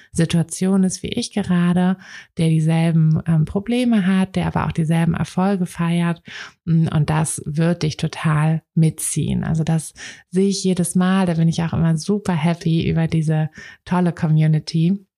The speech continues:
Deshalb, wenn das was für dich ist, dann, ähm, ja, dann freue ich mich, wenn du Teil unserer tollen Community wirst. Du kannst dich aktuell noch nicht für den Kurs anmelden für die nächste Klasse. Du kannst dich aber auf die Warteliste setzen.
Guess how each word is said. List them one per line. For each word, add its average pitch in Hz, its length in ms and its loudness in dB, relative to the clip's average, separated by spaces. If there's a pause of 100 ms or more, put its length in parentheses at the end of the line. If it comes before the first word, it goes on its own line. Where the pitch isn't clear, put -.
(500)
Deshalb, 165 460 0
wenn 165 160 2
das 165 220 0
was 160 180 -2
für 170 80 -2
dich 156 240 -4
ist, 262 320 -4
dann, 175 260 2 (380)
ähm, 165 380 2 (100)
ja, 156 400 -2
dann 160 340 2
freue 165 320 -2
ich 170 120 -2
mich, 190 180 -2
wenn 180 100 2
du 160 120 0
Teil 170 360 -2
unserer 156 400 2
tollen 156 360 0
Community 160 640 2
wirst. 185 420 -2 (380)
Du 175 100 -2
kannst 185 340 0
dich 180 220 -4
aktuell 185 540 -2
noch 165 180 0
nicht 185 280 0
für 208 80 -4
den 180 180 2
Kurs 170 340 -2 (100)
anmelden 180 520 2
für 208 100 -4
die 196 120 2
nächste 190 340 0
Klasse. 208 480 -4 (320)
Du 175 80 -2
kannst 185 340 0
dich - 220 -4
aber 165 260 0
auf 147 100 -6
die 156 140 -2
Warteliste 147 680 -2
setzen. 185 580 -4